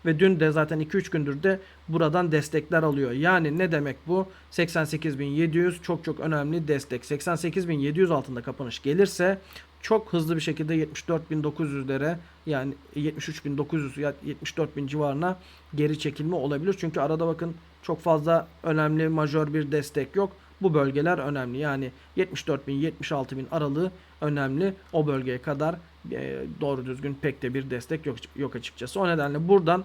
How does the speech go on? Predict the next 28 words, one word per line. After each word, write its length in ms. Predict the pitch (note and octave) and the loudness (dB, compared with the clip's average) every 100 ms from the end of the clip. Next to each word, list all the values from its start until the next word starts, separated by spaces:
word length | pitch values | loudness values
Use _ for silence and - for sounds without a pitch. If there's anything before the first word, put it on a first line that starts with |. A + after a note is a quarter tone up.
| - - - - - - - - - | -6 -20 -20 -20 -20 -20 -20 -6 0
tepkiler 420 | F3 E3+ D3+ C3 | 0 2 0 2
görmek 500 | C3+ D3 C3+ B2 D3+ | 2 2 0 -2 2
lazım. 420 | D#3 E3+ E3+ F#3+ - - - - | 4 4 2 0 -4 -20 -20 -4
Bu 280 | F#3 G3 - - | 2 2 2 -4
grafiğimizi 600 | F3 F3 E3+ E3+ E3+ E3 | 2 2 2 0 2 0
hemen 400 | D#3+ G3+ E3+ C#3+ | 0 2 2 0
bir 60 | C3 | -2
haftalığa 540 | D3+ - C#3+ A#2+ A#2 | -4 -2 -2 0 -4
çevireceğim. 680 | - E3 F3+ F3 E3 F3+ F3+ - - - - - - - - - | -2 2 4 2 2 0 -2 -8 -20 -20 -20 -20 -20 -20 -20 -4
Bakın 300 | D#3 D#3 B2+ - - | -4 -2 -8 -10 -14
şimdi 260 | - B2 | -10 -8
haftalıkta 800 | A#2 D3+ - D#3+ D3 - F3 F3 - | -4 -4 -2 -2 -2 -2 -2 -2 -4
iş 280 | D3 - | -6 -4
daha 220 | C#3 B2+ C#3+ | -2 -2 -2
net 240 | A#2+ - | -4 -4
görünüyor. 480 | C3 A#2 B2 D3 F3+ - - - | -4 -4 -2 -2 -2 -6 -20 -14
Bakın 120 | C3 A#2 | -10 -2
haftalıkta 560 | E3+ E3 E3 D3 F3 | 0 2 0 0 2
yükselen 500 | D#3+ D#3 E3+ E3 E3+ | 2 4 2 4 4
trendimiz 600 | E3 D#3 D3+ D3+ E3 D3+ | 2 0 2 0 0 0
buydu. 420 | D#3 D#3 C#3 D#3 E3+ - - - - - - - - - - - - - | 2 4 4 0 -4 -14 -20 -20 -20 -20 -20 -20 -20 -20 -20 -20 -20 -4
Bu 180 | F3 G#3 | 0 6
bölge 420 | G3 F3+ D#3+ E3+ | 8 8 6 4
fake 360 | D3+ F#3 G3 F#3+ | 6 6 6 6
olarak 360 | E3+ D#3 D3+ - | 4 4 2 0
kalırsa, 640 | D#3+ F3 F#3+ - D3+ E3+ | 4 6 4 2 -2 0
yani 340 | D#3+ D3+ C#3+ | 4 4 4
haftayı 800 | C3+ G2 D#3+ D#3 - F3 D3 D3 | -2 2 2 2 2 4 4 2